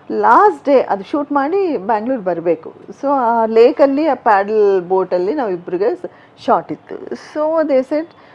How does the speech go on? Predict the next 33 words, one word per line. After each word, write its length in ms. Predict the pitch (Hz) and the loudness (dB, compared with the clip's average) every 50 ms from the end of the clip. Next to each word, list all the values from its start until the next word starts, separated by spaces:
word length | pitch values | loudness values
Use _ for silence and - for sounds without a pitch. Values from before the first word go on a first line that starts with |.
| - _ - | -18 _ -6
"ನೀವಿಬ್ರು 420 | 240 262 240 208 214 240 262 311 | -4 -2 -2 -4 -4 -2 -2 -2
ಅಪ್ಪ 220 | 294 233 - - 147 | -2 -4 -8 -10 -16
ಪ್ಯಾಡಲ್ 580 | 147 147 _ _ 160 143 147 160 165 185 196 | -16 -16 _ _ -8 -8 -8 -6 -6 -6 -6
ಬೋಟ್, 220 | 202 208 214 220 214 | -4 -4 -6 -6 -8
we 280 | 196 190 185 202 202 | -10 -10 -10 -10 -8
can, 180 | 190 208 185 185 | -6 -6 -6 -6
uh, 360 | 185 175 170 165 160 156 156 156 | -8 -8 -10 -10 -10 -10 -10 -8
handle 320 | 175 160 165 165 170 160 | -6 -6 -6 -6 -6 -4
ourselves. 400 | 156 151 156 160 - - 320 320 - - | -4 -4 -6 -8 -8 -10 -12 -12 -10 -10
So, 180 | 302 285 285 262 233 | -8 -6 -6 -6 -6
you 100 | 226 214 190 202 | -8 -8 -8 -6
go, 120 | 202 214 269 453 - - - - - - _ - | -4 -4 -4 -4 -8 -14 -20 -20 -20 -18 _ 0
we 60 | 254 | 2
are 180 | 277 247 214 185 220 | 4 4 4 6 6
there 180 | 226 226 220 | 6 6 6
on 200 | 214 202 190 190 | 2 0 0 -2
the 100 | 190 180 | -2 -2
banks" 360 | 185 190 185 196 196 - - | 0 -2 -2 -2 -4 -10 -12
ಅಂತ 200 | 202 190 190 - 320 415 | -12 -12 -12 -10 -8 -8
ಎಲ್ಲ 180 | 370 302 285 285 | -6 -6 -4 -4
ಇದ್ದು 300 | 285 285 262 302 359 453 | -4 -4 -4 -6 -6 -6
ನಾವು 140 | 440 370 311 | -6 -6 -6
ಹೋಗ್ತೀವಿ. 580 | 262 302 349 381 392 381 - 359 415 494 508 - - - - - - - - _ _ _ _ _ - 294 - - 247 | -6 -6 -8 -8 -8 -10 -8 -8 -6 -6 -8 -10 -14 -20 -20 -20 -20 -20 -20 _ _ _ _ _ -20 -20 -14 -10 -6
The 140 | 277 330 302 - 311 | -6 -6 -4 -2 2
song, 320 | 285 269 277 277 277 262 247 | 4 4 4 2 2 0 0
ಆ, 800 | 233 220 214 208 202 196 190 185 180 175 175 180 - - - 202 | 2 2 2 2 0 0 -2 -4 -6 -10 -14 -16 -12 -8 -6 -4
ಆಡಿಯೋ 220 | 202 196 220 220 | 0 2 2 2
ಬರ್ತಾ 320 | 220 196 180 180 - 196 180 | 2 2 -2 -4 -4 -4 -4
ಇತ್ತು. 240 | 175 175 - - 330 | -4 -4 -6 -8 -6
Then 400 | 349 359 - - - 277 349 494 480 - 349 | -6 -8 -10 -10 -10 -8 -8 -8 -4 -2 0
somebody 460 | 240 - 320 359 403 453 480 480 440 | 0 0 0 2 4 6 6 6 4
was 100 | 359 - - | 2 2 2
shouting. 380 | 240 196 190 175 190 190 196 | 2 2 2 2 -2 -4 -4